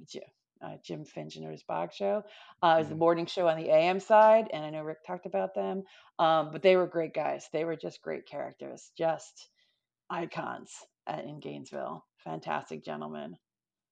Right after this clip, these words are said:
Speaker 2: So it's, uh, interesting, because I was expecting, because of my experience there, that when you said you worked on A M, that you were doing news or sports, because when we were there, there was no
Speaker 1: Oh,
Speaker 2: music
Speaker 1: no.
Speaker 2: on A M. It was just talk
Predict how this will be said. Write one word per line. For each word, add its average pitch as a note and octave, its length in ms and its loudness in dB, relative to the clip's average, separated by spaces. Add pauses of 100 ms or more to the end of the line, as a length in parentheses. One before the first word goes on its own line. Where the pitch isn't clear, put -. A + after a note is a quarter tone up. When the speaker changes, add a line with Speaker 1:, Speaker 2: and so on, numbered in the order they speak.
(520)
Speaker 2:
So G#3+ 260 2
it's, G#3+ 200 -2
uh, G3+ 180 2
interesting, F#3 480 -6
because C#3 280 -10
I D3+ 120 -2
was D3+ 180 -8
expecting, D3+ 680 -8 (200)
because B2 260 -12
of A#2 80 -12
my D#3 180 -2
experience B2+ 500 -10
there, C3 220 -6
that C#3 120 -8
when B2+ 160 -10
you B2 80 -12
said C3 300 -8
you B2+ 80 -12
worked C3 240 -10
on A#2+ 140 -12
A C#3+ 200 -8
M, B2 180 -12
that B2 100 -14
you B2+ 140 -12
were B2+ 80 -10
doing B2+ 340 -8
news D#3 340 -2
or B2 60 -12
sports, D#3+ 420 -4
because C3 320 -12
when B2+ 140 -12
we F3 120 -2
were G#3 140 2
there, G#3 180 0
there E3+ 140 -2
was F3+ 280 -2
no E3+ 180 6
Speaker 1:
Oh, G#3+ 140 12
Speaker 2:
music G3+ 320 4
Speaker 1:
no. - 0 -
Speaker 2:
on C#3 180 -4
A C#3+ 240 0
M. C3 140 -4
It D3+ 100 -6
was D#3+ 200 -2
just - 500 -2
talk D3+ 440 -2